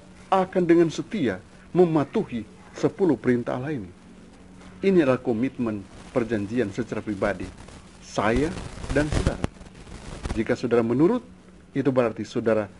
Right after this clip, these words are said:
siap menerima hidup yang kekal. Jika saudara melanggar, berarti upahnya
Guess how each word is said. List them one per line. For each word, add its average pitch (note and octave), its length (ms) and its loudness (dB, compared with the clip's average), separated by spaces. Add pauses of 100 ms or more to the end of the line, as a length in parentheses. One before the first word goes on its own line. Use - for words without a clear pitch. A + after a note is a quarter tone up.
(200)
siap E3 320 2
menerima A#2+ 320 0
hidup A2 320 -4
yang G#2 160 -4
kekal. F#2 400 -10 (400)
Jika C3+ 240 4
saudara B2+ 240 2
melanggar, A#2+ 520 -2 (480)
berarti G#2+ 560 0 (720)
upahnya B2 640 0